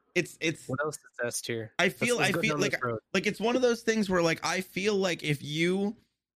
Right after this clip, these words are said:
Speaker 1: uh, if you're trying to give somebody, like, "Yo," I, they're like, "I wanna watch anime. What should I start with?"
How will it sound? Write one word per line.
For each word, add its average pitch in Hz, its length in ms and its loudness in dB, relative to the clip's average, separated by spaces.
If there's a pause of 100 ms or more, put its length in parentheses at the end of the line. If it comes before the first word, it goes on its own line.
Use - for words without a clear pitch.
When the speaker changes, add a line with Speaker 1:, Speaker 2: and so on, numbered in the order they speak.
(180)
Speaker 1:
uh, - 20 -6 (160)
if 143 140 0
you're 185 180 4
trying 233 360 0
to 214 120 -4
give 160 400 2
somebody, 131 640 2
like, 113 320 0
"Yo," 113 500 2 (1120)
I, 135 280 -2
they're 139 120 4
like, 143 200 2
"I 151 140 4
wanna 170 260 4
watch 151 300 2
anime. 113 580 2
What 123 180 2
should - 140 -2
I 120 80 4
start 104 400 0
with?" - 400 -10